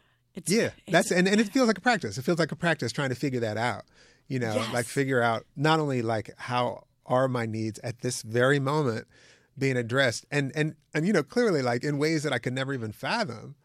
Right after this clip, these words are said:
Speaker 1: Right.
Speaker 2: Um, but also to sort of, you know, in practice, be, like, acknowledging and, um, loving of our needs in a way, you know? Like, <laughs> I was, I think I was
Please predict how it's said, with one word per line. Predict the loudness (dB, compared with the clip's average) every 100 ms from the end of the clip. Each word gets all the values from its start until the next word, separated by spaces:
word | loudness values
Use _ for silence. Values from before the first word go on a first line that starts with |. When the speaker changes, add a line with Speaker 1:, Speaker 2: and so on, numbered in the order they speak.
| _ _ -20 -18 -20 _
Speaker 1:
Right. | -4 -2 -2
Speaker 2:
Um, | -4 -6 -6
but | 2 2 4
also | 2 2 0 0 0
to | -4 -4 -2 -2 -4
sort | -4 -2
of, | 0 -2 -4 -10 _ _ _ _ _ _ _
you | -4
know, | 0 2 2 0
in | -2 -2
practice, | -2 -4 -2 -2 -4
be, | -2 -2 0
like, | 0 0 -2 -8 -20 _ _ _ -2
acknowledging | -2 0 0 0 -2 -4 -4 -6 -6 -8 -6
and, | -4 -2 -4 -8 -6
um, | -4 -2 -4 -6 -12 _ _ _ _ _ _ _ _ _ _ -12
loving | -2 0 2 0 0
of | -4
our | -6
needs | -8 -10 -12 -12 -10
in | -10
a |
way, | -10 -14 -16 -20 _ _ _ _
you | -6
know? | -6 -6 -10 -12 -18 _ _ _
Like, | -2 2
<laughs> | 6 8 8
I | 6
was, | 4 2 0 -4
I | -2
think | -2 0
I |
was | 0 -2